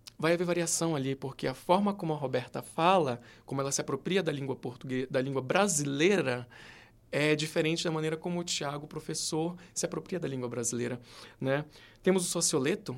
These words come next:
O socioleto é a forma de falar, é uma variação que um grupo de pessoas com características sociais comum vai utilizar a língua, né? De repente, eu não sei qual a tua posição social, tu vais utilizar ali aquele teu jargão com a galera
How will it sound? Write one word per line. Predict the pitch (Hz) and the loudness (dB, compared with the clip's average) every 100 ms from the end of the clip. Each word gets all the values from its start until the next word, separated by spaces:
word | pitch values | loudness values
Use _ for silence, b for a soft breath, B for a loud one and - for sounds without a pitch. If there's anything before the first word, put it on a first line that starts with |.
| - | -6
O | - | -2
socioleto | 151 185 208 240 | 0 2 0 2
é | 339 | -2
a | |
forma | 330 240 196 | 0 2 2
de | - | 0
falar, | - 151 139 185 226 | -2 0 2 2 4
é | |
uma | 175 | 4
variação | 175 170 165 - 175 208 214 B - | 6 4 2 2 2 2 0 B 0
que | 196 | 2
um | 180 | 2
grupo | 156 247 240 | 2 0 0
de | 196 | 0
pessoas | 175 160 185 190 | 0 0 0 0
com | - | 0
características | 180 180 180 175 - | 0 0 0 -4 -4
sociais | 170 - 160 | -4 -2 -2
comum | - 190 170 196 | 0 0 2 2
vai | 208 | 2
utilizar | 170 165 139 135 127 | 2 0 0 0 0
a | |
língua, | 120 139 180 131 B B B - | 0 0 0 0 B B B -6
né? | 131 131 160 196 B B B | 0 2 2 0 B B B
De | 147 | 0
repente, | 151 151 151 156 160 - 175 170 147 123 117 B B - | 2 4 2 2 0 0 2 4 4 0 -6 B B -6
eu | |
não | 139 | -2
sei | 139 - 165 | 0 2 0
qual | 151 | 0
a | |
tua | 143 139 | -6 -4
posição | 147 139 147 | -2 -2 -2
social, | 151 - 165 175 | -2 0 2 2
tu | |
vais | 165 151 | 2 0
utilizar | 147 147 135 139 | 0 -2 0 2
ali | 135 147 | 2 0
aquele | 156 143 | -2 -4
teu | 139 | -4
jargão | 135 131 135 139 160 180 175 | -4 -4 -6 -2 2 4 4
com | 160 | 0
a | |
galera | 131 131 139 143 135 | 0 2 2 0 -2